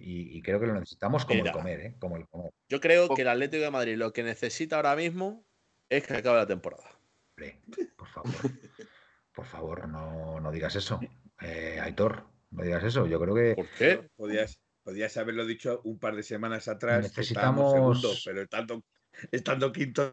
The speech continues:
Speaker 4: no lo
Speaker 1: Oye,
Speaker 4: digas.
Speaker 1: vosotros, vosotros que tenéis mucho tiempo libre y podéis
Speaker 2: Oye,
Speaker 1: ver
Speaker 2: equipo, ¿no?
Speaker 1: fútbol,
Speaker 2: Pa' más.
Speaker 1: el, el danés este, ¿qué tal es? ¿Es un buen jugador? O sea, ¿podría ser un refuerzo importante para el Atleti? Sinceramente, Aitor.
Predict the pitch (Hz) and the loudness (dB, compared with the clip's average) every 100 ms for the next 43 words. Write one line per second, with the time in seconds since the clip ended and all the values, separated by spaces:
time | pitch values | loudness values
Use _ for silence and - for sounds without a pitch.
0 | 139 147 127 127 180 - 135 139 151 - | 2 6 8 6 4 4 2 2 2 0
1 | 123 123 151 160 156 147 139 131 131 131 | -2 2 0 0 -2 -2 -4 -4 -4 -2
2 | 123 123 113 120 110 107 110 90 107 95 | 0 2 2 0 -2 -2 0 0 0 0
3 | 101 135 107 82 107 117 110 104 101 - | 0 0 2 2 0 -2 -2 -4 -4 -4
4 | 110 107 107 139 139 160 - 147 127 95 | -2 0 0 -2 -4 -6 -4 -4 -2 -2
5 | 73 - 113 131 131 - 135 135 123 117 | -4 -10 -14 -14 -12 -6 -2 -2 0 2
6 | 117 135 - - _ - 113 98 104 113 | 2 0 -6 -18 _ -2 -2 0 0 2
7 | 131 123 120 117 113 - - 131 120 107 | 2 2 2 -2 -4 -12 -6 0 0 0
8 | 117 113 104 104 123 117 107 107 104 123 | -2 -2 -2 0 0 0 0 0 0 0
9 | 123 113 - _ _ _ _ _ _ _ | -4 -8 -14 _ _ _ _ _ _ _
10 | _ 110 120 107 92 92 92 95 | _ -4 0 0 0 -2 -2 -6